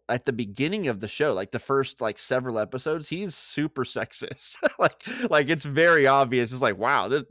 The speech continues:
Sokka, come on, man." But, like, that's part of his character growth. It's an arc, and, and, and then by the end of the show, you would never have known that.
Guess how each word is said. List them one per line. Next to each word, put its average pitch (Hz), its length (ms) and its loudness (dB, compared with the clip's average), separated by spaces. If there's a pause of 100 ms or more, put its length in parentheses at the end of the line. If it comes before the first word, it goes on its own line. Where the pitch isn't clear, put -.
(200)
Sokka, - 480 0
come 190 160 -2
on, 127 120 2
man." 117 180 -2 (720)
But, 175 200 4
like, 147 240 4
that's 160 280 2
part 240 200 4
of 175 100 4
his 135 140 -2
character 165 560 -2
growth. 120 400 0 (100)
It's 123 220 -4
an 107 160 -6
arc, 120 500 0
and, 117 340 0 (140)
and, 113 360 -4 (140)
and 123 200 -2
then 113 160 0
by 120 200 4
the 120 160 0
end 143 160 0
of 104 60 -2
the 104 80 -2
show, 143 280 0
you 117 180 0
would 117 100 0
never 117 280 0
have 101 100 -4
known 117 320 -2
that. 78 200 -8